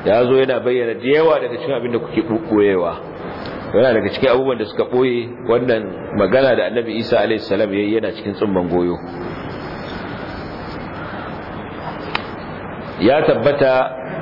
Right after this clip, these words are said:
a hadisi al-, Annabi sallallahu alaihi wa sallama ya gaya mana cewa banda Annabi Isa akwai waɗanda suka yi magana suna cikin zanin goyo, suna yara, suna shan nono, kuma Allah subhanahu wataala ya ba su dama suka yi magana. Annabi Isa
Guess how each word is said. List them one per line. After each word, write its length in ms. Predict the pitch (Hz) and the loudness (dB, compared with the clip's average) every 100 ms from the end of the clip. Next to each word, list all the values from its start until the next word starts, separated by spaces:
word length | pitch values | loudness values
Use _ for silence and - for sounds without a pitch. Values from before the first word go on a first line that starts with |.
| - - | -6 0
a 60 | 113 107 | 2 2
hadisi 500 | 110 143 135 131 131 - | 4 2 2 0 -2 0
al-, 200 | 131 135 120 | 0 2 0
Annabi 220 | 120 131 | 0 0
sallallahu 480 | 120 127 123 120 123 107 | 0 0 2 2 0 0
alaihi 160 | 117 120 | -2 -2
wa 140 | 117 | -4
sallama 400 | 104 117 123 117 107 - - - - - - | -2 0 0 -2 -6 -10 -10 -8 -6 -6 0
ya 200 | 107 127 | 4 6
gaya 240 | 135 139 120 | 6 4 4
mana 200 | 123 117 - | 2 -2 0
cewa 280 | 120 113 110 | 2 2 0
banda 280 | 139 151 120 | -2 -2 -4
Annabi 240 | 131 120 117 | -6 -6 -6
Isa 200 | 120 131 | 0 0
akwai 260 | 113 156 151 | 2 2 2
waɗanda 160 | 127 117 | 0 -4
suka 220 | - 120 | 2 2
yi 60 | |
magana 380 | 117 107 123 117 - | 2 0 0 0 -2
suna 200 | 120 104 | -4 -4
cikin 280 | - 113 110 | -4 -2 0
zanin 280 | 107 92 | 0 0
goyo, 260 | 85 87 87 - - - | 0 0 -2 -6 -10 -4
suna 240 | 110 117 101 | 2 4 6
yara, 420 | 107 117 107 113 110 | 4 2 0 -2 -2
suna 200 | 120 101 | -4 0
shan 260 | 127 107 | -2 0
nono, 240 | 104 104 95 - - - - - - | -2 0 -2 -6 -8 -10 -8 -10 0
kuma 240 | 113 113 113 | 4 4 4
Allah 240 | 120 107 | 4 2
subhanahu 300 | 104 113 107 110 | 2 0 0 -2
wataala 240 | 71 107 | -2 0
ya 80 | 104 | 0
ba 160 | 107 107 | -2 -4
su 120 | 95 | -2
dama 280 | 95 95 101 - | -2 -2 -4 -4
suka 140 | 92 | -4
yi 80 | 90 | -2
magana. 320 | 85 87 80 - - - - - - | -2 -2 -4 -10 -12 -10 -10 -4 2
Annabi 400 | 110 151 143 139 | 4 4 4 2
Isa 160 | 151 | 2